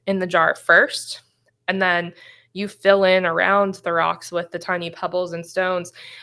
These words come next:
yeah, not all the pebbles and stones are gonna fit, but those were not the most important things to fit in the jar. Um, and I just love that concept. And it's really helped me stay focused on what are the most important things that I have to get done. Because,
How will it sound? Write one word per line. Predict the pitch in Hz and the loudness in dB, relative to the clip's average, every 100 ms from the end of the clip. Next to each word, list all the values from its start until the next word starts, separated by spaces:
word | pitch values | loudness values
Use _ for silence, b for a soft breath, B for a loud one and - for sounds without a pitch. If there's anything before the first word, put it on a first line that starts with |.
| B | B
yeah, | 240 240 | 2 4
not | 214 226 226 | 4 4 6
all | 220 | 4
the | 208 | 2
pebbles | 208 190 185 | -2 -2 -2
and | 185 | -4
stones | - 180 180 | -2 -2 0
are | 175 | -2
gonna | 165 165 | -2 -2
fit, | - 196 - | 2 2 2
but | 185 185 | -4 0
those | 190 185 | 0 2
were | 196 | 2
not | 185 190 | 0 -2
the | 185 | -2
most | 190 185 | -2 -2
important | 190 196 170 175 | -4 -4 -4 -4
things | 185 185 | -6 -8
to | - | -4
fit | 185 - | -4 -2
in | |
the | 180 | -4
jar. | 165 175 185 - - B B B | -2 -2 -2 -6 -20 B B B
Um, | 190 180 165 | 2 2 0
and | 190 190 | 0 0
I | 190 | 0
just | 196 - | -2 0
love | 202 196 | 2 2
that | 185 | -2
concept. | - 165 180 240 247 - - B B - | 0 -2 -2 -2 -2 -4 -20 B B -8
And | 190 | -4
it's | 185 - | -4 -6
really | 175 175 175 185 208 202 185 180 175 B B B | -10 -10 -8 -2 0 0 0 -4 -6 B B B
helped | - 202 196 - | 2 2 2 -4
me | 175 208 202 175 170 170 196 _ - | -4 0 0 0 0 -2 -6 _ -14
stay | - - 175 170 | -12 -4 -4 0
focused | 170 165 170 165 - | 2 2 0 -2 0
on | 170 165 165 | 2 2 0
what | 170 170 | 0 2
are | 175 | 0
the | |
most | 165 170 | -2 -4
important | 170 175 170 165 | -6 -6 -6 -4
things | 180 170 | -4 -4
that | - | -10
I | |
have | - 165 - | -4 -4 -4
to | |
get | - - | -10 -2
done. | 175 175 160 | 2 2 0
Because, | 170 - 165 160 | -6 -4 -4 -4